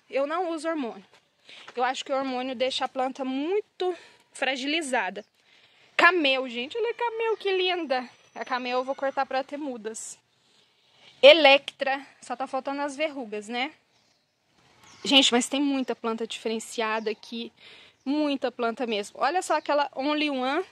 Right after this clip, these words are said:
que a Creuza me deu, né? Eu dei umas plantinhas pra ela e ela me deu outras. Então ficou como se fosse uma troca.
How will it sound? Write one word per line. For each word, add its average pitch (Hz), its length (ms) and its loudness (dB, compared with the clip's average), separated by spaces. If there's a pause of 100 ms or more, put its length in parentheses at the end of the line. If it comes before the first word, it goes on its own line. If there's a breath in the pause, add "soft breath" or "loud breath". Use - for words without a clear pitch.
(140)
que - 100 -6
a 240 80 0
Creuza 247 360 -2
me 254 120 -2
deu, 214 380 -2
né? 269 220 -2 (580 loud breath)
Eu 240 120 0
dei 240 180 2
umas 233 180 -4
plantinhas 226 500 -4
pra 233 180 -4
ela 240 300 0
e 381 60 0
ela 370 160 2
me 370 140 -4
deu 285 300 0 (140)
outras. 240 680 -2 (100)
Então 240 200 -2
ficou - 260 -4
como 269 180 -4
se - 140 -12
fosse 262 240 -6
uma 285 160 -2
troca. 220 480 -10